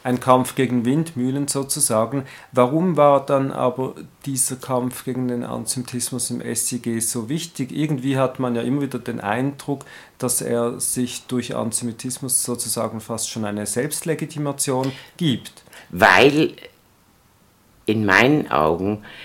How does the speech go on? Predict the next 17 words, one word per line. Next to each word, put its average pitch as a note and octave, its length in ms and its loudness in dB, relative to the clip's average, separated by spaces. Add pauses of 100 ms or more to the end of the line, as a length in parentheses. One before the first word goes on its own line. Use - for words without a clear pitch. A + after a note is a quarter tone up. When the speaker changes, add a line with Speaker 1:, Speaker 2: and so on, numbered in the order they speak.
(540)
Speaker 2:
äh, F#2+ 360 -2 (340)
viele D#3+ 420 4
Exponenten A2+ 1120 2 (340)
des, - 600 -2
äh, C#2+ 360 2 (120)
S - 380 -2
I A2+ 100 -2
G G2+ 340 2 (300)
zu E3 260 6
wenig, G2 640 6
äh, C#2 380 2 (1600)
Selbstvertrauen, A#2 1080 2
zu G#2+ 180 0
wenig F#2 340 2
Selbstbewusstsein G#2+ 1400 2
insbesondere G2 1080 0 (440)
entwickeln, C3 960 4